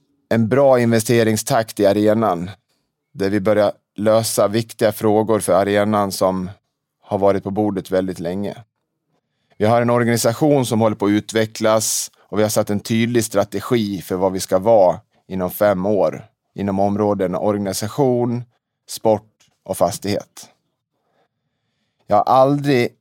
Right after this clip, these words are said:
känt en sån medvind som jag gör just nu när jag pratar med leksingar.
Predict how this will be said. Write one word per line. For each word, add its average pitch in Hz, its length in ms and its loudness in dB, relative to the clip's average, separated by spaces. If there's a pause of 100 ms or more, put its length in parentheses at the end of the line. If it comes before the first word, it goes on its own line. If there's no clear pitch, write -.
(100)
känt 135 540 0
en 107 100 0
sån 107 220 0
medvind 113 600 0
som 98 120 -6
jag 95 100 -2
gör 107 280 2
just 101 320 -4
nu 104 280 -2
när 98 100 -4
jag 95 120 -4
pratar 104 540 0
med 90 300 -4 (160)
leksingar. 85 760 -8